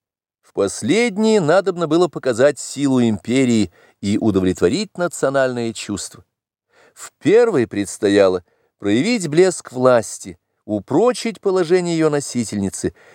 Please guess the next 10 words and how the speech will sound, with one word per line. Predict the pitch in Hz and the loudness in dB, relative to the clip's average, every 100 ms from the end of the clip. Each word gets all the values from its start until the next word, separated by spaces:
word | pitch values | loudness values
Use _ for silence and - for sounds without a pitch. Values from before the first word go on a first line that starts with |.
| _ | _
и | 110 127 170 | 0 2 2
согласить | - 180 156 147 131 - 110 120 | 0 0 2 0 0 -4 -2 -2
враждующие | 117 117 110 90 98 104 110 - - 113 107 | 2 2 2 -2 -2 -2 -2 -8 -4 0 0
общественные | - - 92 87 - 98 98 | -2 -4 -4 -4 -8 -6 -6
интересы. | 95 90 90 87 - _ _ _ _ _ _ _ _ _ - | -6 -6 -6 -6 -10 _ _ _ _ _ _ _ _ _ -8
Притом | 117 117 147 131 | -4 2 2 4
и | 123 | 4
орудия | 120 120 147 233 202 226 208 | 4 4 2 -4 -4 -4 -2
действия | 151 160 143 107 - 110 | -2 2 2 2 -2 -2
были | 95 101 92 | 0 2 0